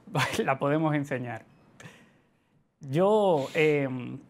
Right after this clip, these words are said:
siempre le comparto a las personas la definición de la meditación para que no se vea como algo esotérico o complicado.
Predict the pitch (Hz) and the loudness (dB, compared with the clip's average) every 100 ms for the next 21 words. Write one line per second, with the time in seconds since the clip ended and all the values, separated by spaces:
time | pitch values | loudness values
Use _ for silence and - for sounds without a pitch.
0 | _ _ _ _ _ - - 160 180 196 | _ _ _ _ _ -20 -4 -2 0 0
1 | 185 160 147 151 151 151 139 131 123 - | 0 0 -2 -2 -2 -4 -6 -6 -10 -8
2 | 139 127 123 - - 135 123 123 127 139 | -8 -8 -12 -18 -10 -6 -4 -6 -8 -8
3 | 127 - 147 151 147 139 131 123 120 - | -10 -8 -6 -6 -4 -6 -6 -8 -14 -14
4 | 156 131 127 127 123 - 151 135 131 _ | -10 -8 -8 -8 -8 -8 -8 -8 -14 _
5 | 127 123 120 147 127 123 135 196 233 226 | -12 -10 -12 -12 -12 -10 -8 -6 -6 -8
6 | 214 180 _ _ _ - - 170 190 185 | -10 -14 _ _ _ -16 -6 -2 -2 0
7 | 170 175 175 151 123 170 156 127 131 123 | -2 -2 -4 -6 -6 -4 -4 -6 -10 -12
8 | 127 127 127 196 196 117 | -12 -14 -8 -4 -4 -8